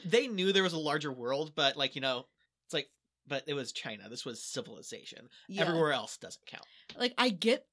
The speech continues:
Speaker 2: the logic. I don't agree with it, but I respect it.
Speaker 1: Yeah.
Speaker 2: I see where he's coming from.
Speaker 1: Yeah, uh, Caligula actually banned Homer's The Odyssey because it promoted the concept of Greek freedom.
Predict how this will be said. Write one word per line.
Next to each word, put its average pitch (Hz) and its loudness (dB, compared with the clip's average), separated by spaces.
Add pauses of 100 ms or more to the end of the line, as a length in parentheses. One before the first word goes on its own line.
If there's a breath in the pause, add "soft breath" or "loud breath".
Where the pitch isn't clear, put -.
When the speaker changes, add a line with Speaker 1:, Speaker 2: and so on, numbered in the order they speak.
Speaker 2:
the 233 2
logic. 180 -2
I 196 0
don't 330 0
agree 214 0
with 339 -2
it, 403 -4 (320)
but 196 -2
I 190 0
respect 180 -6
it. 190 -2 (260)
Speaker 1:
Yeah. 117 -10 (120)
Speaker 2:
I 190 -2
see 214 -4
where 262 2
he's 190 -2
coming 214 -4
from. 180 -10 (140)
Speaker 1:
Yeah, 165 -4
uh, 127 -2 (460)
Caligula 170 0
actually 139 -4
banned 127 -6
Homer's 135 -6
The 131 -12
Odyssey 147 -6 (400 soft breath)
because 208 4
it 202 -2
promoted 165 2
the 160 0
concept 127 -6
of 123 -8
Greek 139 -2 (100)
freedom. 110 -10